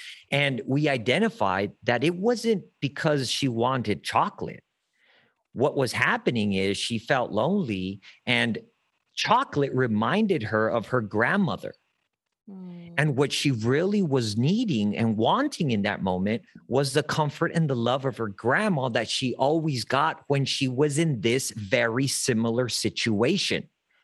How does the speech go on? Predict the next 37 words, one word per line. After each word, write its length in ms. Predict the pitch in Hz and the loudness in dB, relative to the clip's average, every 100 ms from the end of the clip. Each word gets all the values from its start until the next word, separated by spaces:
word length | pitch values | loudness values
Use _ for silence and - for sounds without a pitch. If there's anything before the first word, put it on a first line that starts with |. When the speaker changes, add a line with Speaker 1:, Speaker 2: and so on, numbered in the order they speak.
| _ _ _ _ - | _ _ _ _ -2
Speaker 1:
Her 100 | 107 | 0
grandmother 480 | 113 107 110 107 92 | 2 2 2 0 2
raised 400 | 101 127 120 113 | 2 2 0 0
her. 320 | 135 143 139 _ _ _ _ | 0 -2 -8 _ _ _ _
She 200 | - - | -8 -6
spent 280 | - 104 - | -2 -2 -2
time 220 | - 107 | -2 0
with 160 | 117 113 | 0 0
her. 320 | 123 131 - _ | 0 -2 -6 _
She 240 | - 123 | -6 0
was 340 | 98 110 - - | 2 0 -2 -4
her 180 | - 120 | -2 0
everything, 480 | 127 165 185 82 - _ _ - | 0 0 -2 -4 -10 _ _ -2
right? 280 | 98 131 - - - - - - | 0 0 -4 -18 -20 -20 -16 -2
So 420 | 165 143 - - | 2 2 0 -8
the 240 | 107 160 156 | -2 0 2
association 840 | - 190 294 - 180 196 226 202 | 2 2 2 2 2 2 0 0
that 160 | 160 139 | 0 0
she 140 | - | -2
put 380 | 147 - 165 - | 0 2 0 0
to 80 | - | -2
chocolate 600 | - - 294 - 135 131 117 | 0 2 2 2 -2 -2 0
was 220 | 123 - | 0 0
her 100 | 113 | -2
grandma, 580 | 92 151 262 202 127 123 | 0 2 2 2 0 0
and 200 | 131 123 | 0 0
what 120 | 127 | -2
she 140 | - | -2
was 260 | 131 127 101 | 0 0 2
needing 440 | 127 214 262 190 139 | 2 2 2 0 0
in 120 | 120 | 0
that 200 | 104 113 | -2 0
moment 400 | 170 196 127 - | -2 0 -4 -4
was 260 | 117 123 110 | -4 -2 0
love 220 | 104 98 | 0 0
and 160 | 110 98 | -2 -2
comfort. 460 | - 113 - 76 | -2 -2 -2 -8